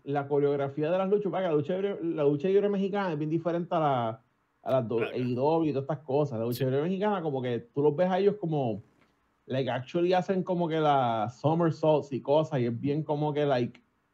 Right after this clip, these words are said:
Speaker 1: dan mucha vuelta. Pero yo siento que la lucha libre llega a un punto que llevan como diez minutos tirándose contra el piso.
Speaker 2: Mm.
Speaker 1: Y uno está como que, "Cabrón, avanza y explótalo".
Speaker 2: Sí, alguien tiene, ya, gane, alguien que gane.
Speaker 1: Gane.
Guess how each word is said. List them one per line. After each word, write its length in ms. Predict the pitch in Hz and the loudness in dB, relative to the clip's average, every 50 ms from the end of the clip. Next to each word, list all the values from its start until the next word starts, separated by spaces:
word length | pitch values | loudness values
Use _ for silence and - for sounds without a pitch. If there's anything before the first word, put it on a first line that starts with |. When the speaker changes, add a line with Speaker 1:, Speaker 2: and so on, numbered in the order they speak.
| _ _ _ _ _ - | _ _ _ _ _ -4
Speaker 1:
dan 120 | 127 123 | -2 0
mucha 280 | 127 143 156 - 180 165 | 0 0 2 2 2 4
vuelta. 380 | 165 175 180 175 - 147 135 | 4 4 4 2 2 0 2
Pero 120 | 120 135 131 | 4 4 4
yo 80 | 139 139 | 4 4
siento 240 | 170 180 - 214 | 2 0 0 2
que 60 | 202 208 | 4 4
la 80 | 202 | 6
lucha 220 | 208 196 202 - 202 | 6 4 4 2 4
libre 240 | 214 214 208 180 | 8 8 8 8
llega 140 | 147 135 143 | 8 6 6
a 40 | 175 | 6
un 160 | 190 185 180 - | 4 2 0 2
punto 680 | - 214 214 208 202 190 175 - - 113 - - - _ _ _ _ _ _ _ _ _ _ | 4 6 6 6 6 4 2 -2 -2 -2 -2 -4 -6 _ _ _ _ _ _ _ _ _ _
que 140 | - 135 123 | -4 -2 0
llevan 320 | 120 127 139 170 185 185 | 2 2 2 2 0 0
como 320 | 185 180 160 143 131 120 | 0 0 2 2 2 0
diez 320 | 107 120 113 120 143 151 151 | 0 0 0 2 2 4 4
minutos 480 | 156 170 180 185 196 196 190 170 156 | 4 4 4 4 2 2 0 0 -2
tirándose 360 | - 135 117 117 127 127 135 147 | 0 0 0 0 -2 -2 -2 -2
contra 280 | 160 165 165 165 170 170 | -2 -4 -4 -2 -4 -4
el 80 | 156 | -4
piso. 420 | - 185 180 170 156 123 110 - - | -4 -4 -2 -2 -2 -2 -4 -6 -6
Speaker 2:
Mm. 440 | 185 180 175 170 170 165 175 - - - | -6 -4 -4 -4 -4 -6 -8 -10 -6 -2
Speaker 1:
Y 120 | 139 143 | 0 2
uno 160 | 139 147 170 | 2 2 0
está 200 | - - 196 190 180 | -2 0 0 0 2
como 240 | 190 175 165 156 147 | 0 0 2 2 2
que, 100 | 135 131 | 2 2
"Cabrón, 540 | 131 127 131 147 156 151 131 113 98 107 - _ _ _ | 4 4 4 4 2 0 -2 -4 -6 -8 -12 _ _ _
avanza 400 | 107 120 123 127 139 143 - 165 | -4 -4 -2 -2 -4 -4 -4 -4
y 40 | 156 | -4
explótalo". 680 | - - - 123 117 113 113 110 92 80 76 - - | -4 -6 -6 -6 -6 -6 -6 -6 -8 -12 -12 -14 -10
Speaker 2:
Sí, 180 | - - 208 208 | -4 0 4 4
alguien 260 | 190 175 202 196 180 | 4 4 2 0 2
tiene, 220 | - 185 185 185 - | 2 2 0 0 -2
ya, 220 | 151 165 156 143 - | 0 2 2 2 2
gane, 340 | 123 151 151 151 131 113 104 - | 2 4 4 4 2 0 -6 -6
alguien 280 | 123 147 170 180 175 | -6 -6 -4 -4 -4
que 80 | 160 143 | -4 -4
gane. 260 | 123 110 104 98 - | -4 -6 -10 -12 -12
Speaker 1:
Gane. 480 | - 127 147 147 147 143 127 98 90 | -8 -6 -4 -4 -4 -4 -6 -8 -10